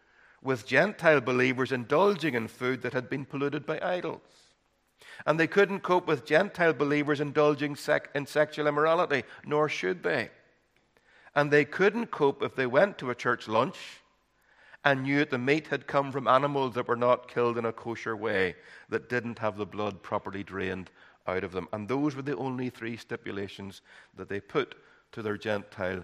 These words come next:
fellow believers who were turning to Christ. And they were really matters of cross-cultural sensitivity.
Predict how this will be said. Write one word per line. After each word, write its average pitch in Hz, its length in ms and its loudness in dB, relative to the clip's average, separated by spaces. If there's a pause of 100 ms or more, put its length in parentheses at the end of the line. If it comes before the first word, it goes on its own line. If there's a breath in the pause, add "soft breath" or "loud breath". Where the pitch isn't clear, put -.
(160)
fellow 95 320 -4
believers 92 560 -6
who 92 160 -8
were 92 140 -6
turning 90 360 -8
to 98 80 -16
Christ. - 540 -6 (300 loud breath)
And 135 140 4
they 135 60 4
were 127 120 4
really 165 320 6
matters 117 400 4
of 120 220 -2
cross-cultural 120 960 -2 (340 loud breath)
sensitivity. 110 920 -4